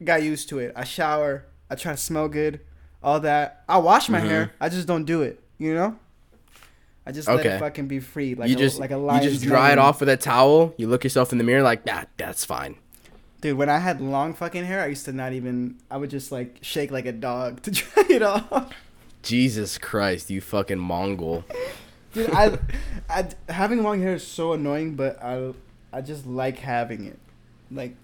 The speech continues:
Speaker 1: when I'm
Speaker 2: Yeah,
Speaker 1: just, like,
Speaker 2: I get
Speaker 1: fucking
Speaker 2: that.
Speaker 1: throwing it around, you know?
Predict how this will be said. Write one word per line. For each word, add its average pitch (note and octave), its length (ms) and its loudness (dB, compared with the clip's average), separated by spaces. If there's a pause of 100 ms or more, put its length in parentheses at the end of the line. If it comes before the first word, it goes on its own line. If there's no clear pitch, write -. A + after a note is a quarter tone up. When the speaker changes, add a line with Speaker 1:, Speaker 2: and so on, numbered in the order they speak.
Speaker 1:
when D#3+ 180 -10
I'm B2+ 100 -4
Speaker 2:
Yeah, F#2 100 0
Speaker 1:
just, E2+ 180 0
like, - 200 -10
Speaker 2:
I D3 120 2
get B2 120 2 (120)
Speaker 1:
fucking G2 60 -2
Speaker 2:
that. G#2+ 180 -2
Speaker 1:
throwing D#3+ 280 -2
it D3+ 80 -4
around, C3+ 540 -6 (300)
you C#3+ 160 -4
know? D3+ 280 -6